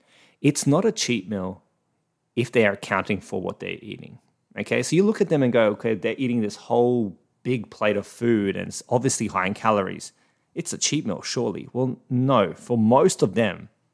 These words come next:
it's all part of their plan, okay? And that's what I have kind of named strategic flexibility. It's something that I use with clients and that as well,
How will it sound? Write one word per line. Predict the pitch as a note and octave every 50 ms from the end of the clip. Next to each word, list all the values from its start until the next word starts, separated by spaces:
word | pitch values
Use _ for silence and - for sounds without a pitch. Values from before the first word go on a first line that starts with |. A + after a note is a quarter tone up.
| _ _ _ _
it's | - - - -
all | A#2+ A#2 B2
part | A#2 - G2+ G2 G2
of | F#2+ F2+ -
their | G#2 F#2 -
plan, | - - - F#2 F#2 G2 - - - - _ _ _ _ _ _ _ _ -
okay? | - - - F#2+ A2+ C#3+ - - - - - -
And | A#2 A#2+
that's | B2 C#3+ F#3 - - -
what | F3 D3+ -
I | G#2 G#2+ A#2+ C3+ D#3+ D#3 - - - -
have | - A2+ F#2+ - -
kind | - - A#2+ G#2+
of | G2 G2
named | G2 A2+ A2+ G#2 G2 F#2+ F#2 - - - _ _
strategic | - - - B2 - - - G#2+ G#2+ F#2 G2 G2+ -
flexibility. | - A2 G2+ - - - F#2+ F#2 F#2+ F#2+ F#2 F2+ F#2
It's | F#2 -
something | - B2+ B2 A#2
that | G2+
I | G2
use | G#2 G#2 G2+ F2+
with | F#2 -
clients | - - G2+ F#2 F2 F2 - -
and | F#2+ F2+
that | E2+ -
as | - - -
well, | G2+ F#2+ F#2+ G2 -